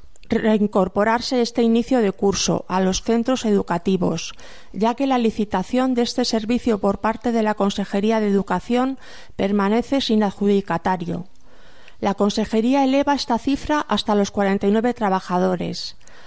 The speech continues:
Hasta ahora, este servicio lo ha prestado la Coordinadora de Intérpretes y Guías Intérpretes de Lenguas de Signos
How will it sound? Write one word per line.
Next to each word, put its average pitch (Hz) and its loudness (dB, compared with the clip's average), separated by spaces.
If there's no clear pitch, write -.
Hasta 208 0
ahora, 277 2
este 247 0
servicio 254 2
lo 233 6
ha 240 2
prestado 254 0
la 226 2
Coordinadora 208 2
de 226 4
Intérpretes 247 0
y 202 4
Guías 254 2
Intérpretes 233 0
de 190 4
Lenguas 226 2
de 202 0
Signos 254 0